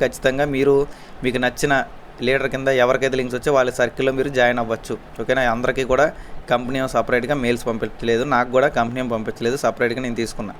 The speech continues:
ఇది కూడా మీరు గమనించాలి. అలాగే ఇక్కడ ఏమి బ్యాంక్ అకౌంట్స్తో వాటితో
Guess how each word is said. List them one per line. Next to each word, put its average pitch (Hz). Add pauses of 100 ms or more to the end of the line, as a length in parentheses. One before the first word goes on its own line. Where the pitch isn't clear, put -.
ఇది 117
కూడా 117
మీరు 151 (840)
గమనించాలి. 120 (460)
అలాగే 139
ఇక్కడ 135 (100)
ఏమి 147
బ్యాంక్ 127
అకౌంట్స్తో 139
వాటితో 123